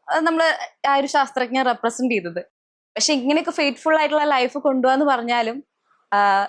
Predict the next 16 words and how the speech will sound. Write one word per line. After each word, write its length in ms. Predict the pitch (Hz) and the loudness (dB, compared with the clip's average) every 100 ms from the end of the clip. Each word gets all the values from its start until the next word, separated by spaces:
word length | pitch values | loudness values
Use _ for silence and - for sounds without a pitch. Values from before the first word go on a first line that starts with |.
| - | -2
ഇന്നത്തെ 320 | 247 262 254 | 0 0 0
മനുഷ്യന്മാര് 440 | 285 277 277 269 | 0 0 0 2
പറയുന്നുണ്ട് 640 | 269 262 240 247 240 247 302 _ _ _ | 2 2 0 -2 -2 -4 -4 _ _ _
നമ്മുടെ 300 | 233 254 285 | -4 0 2
ആ 80 | 320 | 2
ഒരു 180 | 302 302 | 2 0
ചെറിയൊരു 640 | 302 285 269 277 277 - - | 0 0 2 2 0 -2 -4
സാധാരണ 460 | 302 285 285 285 | 0 2 2 2
മനുഷ്യരുള്ള 520 | 302 285 269 277 269 | 0 0 -2 0 0
ആ 60 | 262 | 2
ഒരു 120 | 262 | 0
ചെറിയ 360 | 302 285 247 285 | 0 0 2 2
ഭയത്തെ 720 | 240 220 214 226 - 240 - _ _ _ - | 2 0 0 -2 -2 -2 -4 _ _ _ -6
ദൈവഭയമായിട്ട് 1000 | 202 254 269 302 330 330 370 320 269 233 277 | 0 4 4 2 2 2 2 2 0 -2 -2
കണക്ട് 360 | 247 233 - | -2 -4 -2
ചെയ്യാന്ന് 420 | 294 269 226 240 | 0 2 0 -4